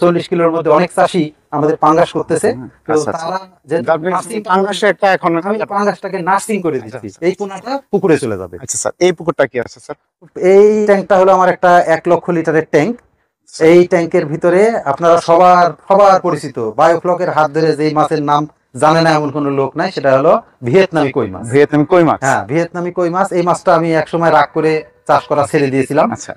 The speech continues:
Speaker 1: কারণ আমাদের দেশে এই ভিয়েতনামি কই মাছটা, আহ, বিভিন্ন ধরনের ক্রস ব্রিডিং হতে হতে এখানে
Speaker 2: এখন একটু
Speaker 1: রাক্ষসী
Speaker 2: ইয়ে হচ্ছে।
Speaker 1: প্রজাতির হয়ে গেছিল এবং ম্যাক্সিমাম চাষিরই একটা
Speaker 2: অভিযোগ ছিল।
Speaker 1: অভিযোগ ছিল যে পুকুরে বা
Speaker 2: মাছ
Speaker 1: ট্যাঙ্কে
Speaker 2: দিচ্ছি,
Speaker 1: মাছ দেই, মাছ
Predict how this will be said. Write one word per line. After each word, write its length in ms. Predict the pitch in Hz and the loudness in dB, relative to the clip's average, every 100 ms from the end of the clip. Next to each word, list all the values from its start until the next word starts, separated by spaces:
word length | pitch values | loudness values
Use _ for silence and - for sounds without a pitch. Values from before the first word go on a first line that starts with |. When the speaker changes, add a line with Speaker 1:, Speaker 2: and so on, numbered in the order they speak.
| _ | _
Speaker 1:
কারণ 220 | 147 147 143 | 2 2 2
আমাদের 360 | 139 147 151 151 | -2 0 0 0
দেশে 220 | 151 175 165 147 | -2 -2 -2 -2
এই 80 | 123 | 0
ভিয়েতনামি 460 | 147 - 151 151 151 | 0 0 0 0 0
কই 240 | 151 147 151 | 2 2 2
মাছটা, 320 | 147 - 160 175 - _ _ | 0 0 0 0 -4 _ _
আহ, 200 | 135 127 | 0 2
বিভিন্ন 300 | 123 139 165 156 147 | 2 0 0 -2 0
ধরনের 240 | 151 156 147 | 0 0 0
ক্রস 220 | 165 170 143 | 2 2 2
ব্রিডিং 260 | 160 160 143 | -2 -2 -4
হতে 140 | 160 156 | -4 -4
হতে 160 | 170 233 254 _ _ | -4 -6 -8 _ _
এখানে 160 | 156 147 | -2 2
Speaker 2:
এখন 120 | 156 | 2
একটু 180 | 151 165 | 4 2
Speaker 1:
রাক্ষসী 200 | 151 - | 2 0
Speaker 2:
ইয়ে 140 | 156 | 2
হচ্ছে। 60 | 160 | 2
Speaker 1:
প্রজাতির 260 | 175 170 147 | 2 -2 -4
হয়ে 140 | 170 165 | -4 -4
গেছিল 200 | 185 196 240 _ _ | -6 -8 -10 _ _
এবং 200 | 160 165 160 | -2 0 0
ম্যাক্সিমাম 480 | 170 165 196 190 180 | -2 0 0 0 2
চাষিরই 360 | 165 175 190 170 | 0 2 2 2
একটা 160 | 175 165 156 _ _ | 2 0 -2 _ _
Speaker 2:
অভিযোগ 300 | 190 196 190 190 | 2 4 4 2
ছিল। 80 | 226 | 2
Speaker 1:
অভিযোগ 200 | 233 214 - | 2 2 2
ছিল 120 | 180 147 - _ | 0 0 -4 _
যে 100 | 143 165 | -6 -6
পুকুরে 360 | 196 185 202 202 196 | -6 -2 2 2 2
বা 100 | 180 | 0
Speaker 2:
মাছ 120 | 170 | -2
Speaker 1:
ট্যাঙ্কে 200 | 190 180 208 | -2 0 0
Speaker 2:
দিচ্ছি, 220 | 208 208 | 2 0
Speaker 1:
মাছ 80 | 202 | 0
দেই, 180 | 220 262 277 _ | 0 0 -2 _
মাছ 160 | 175 | -2